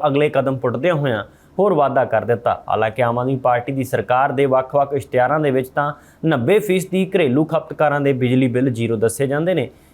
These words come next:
ਪਰ ਫਿਰ ਵੀ ਇੱਕ ਅੰਕੜੇ ਤੇ ਝਾਤ ਮਾਰੀਏ ਤਾਂ ਅੱਸੀ ਤੋਂ ਪਚਾਸੀ ਫੀਸਦੀ ਤਾਂ ਘੱਟੋ ਘੱਟ ਅਜਿਹੇ ਘਰ ਹੋਣਗੇ ਜਿੱਥੇ ਮੁਫਤ ਬਿਜਲੀ ਸਕੀਮ ਦਾ ਲਾਭ ਲਿਆ ਜਾ ਰਿਹਾ ਹੈ।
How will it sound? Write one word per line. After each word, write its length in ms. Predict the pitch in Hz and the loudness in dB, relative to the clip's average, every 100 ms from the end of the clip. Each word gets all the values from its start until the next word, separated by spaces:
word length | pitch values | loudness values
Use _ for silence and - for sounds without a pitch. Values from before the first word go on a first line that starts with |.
| - | -4
ਪਰ 120 | 151 151 | -2 0
ਫਿਰ 240 | 165 190 | 2 2
ਵੀ 140 | 196 | 2
ਇੱਕ 140 | 180 185 | 0 0
ਅੰਕੜੇ 340 | 160 139 170 165 | 0 0 0 0
ਤੇ 100 | 156 | 0
ਝਾਤ 300 | 175 135 131 | 0 0 0
ਮਾਰੀਏ 400 | 135 127 143 160 | 0 2 2 0
ਤਾਂ 240 | 143 123 - - - - | 0 -2 -4 -18 -6 -4
ਅੱਸੀ 260 | 202 - 208 | -2 -2 0
ਤੋਂ 220 | 185 160 - - | 0 -2 -6 -6
ਪਚਾਸੀ 420 | 180 220 220 226 | -2 0 0 -2
ਫੀਸਦੀ 340 | 185 160 135 160 | 0 0 0 0
ਤਾਂ 120 | 160 | 0
ਘੱਟੋ 280 | 151 110 113 | 0 -2 0
ਘੱਟ 200 | 127 120 - _ _ | -2 -2 -14 _ _
ਅਜਿਹੇ 300 | 131 139 160 | 0 2 0
ਘਰ 240 | 165 151 117 | 0 0 0
ਹੋਣਗੇ 420 | 117 156 156 147 | 0 0 2 0
ਜਿੱਥੇ 400 | 143 107 131 143 - _ - - | 0 -2 -2 -4 -4 _ -18 -2
ਮੁਫਤ 280 | 165 196 147 | 0 0 -2
ਬਿਜਲੀ 300 | 135 131 135 | 0 2 2
ਸਕੀਮ 400 | 135 - 123 123 127 - | 0 -2 -2 -2 -6 -4
ਦਾ 180 | 123 135 | 0 2
ਲਾਭ 320 | 139 139 147 | 2 2 0
ਲਿਆ 200 | 113 101 | 0 0
ਜਾ 220 | 101 110 | 0 2
ਰਿਹਾ 140 | 113 | 2
ਹੈ। 100 | 117 | 2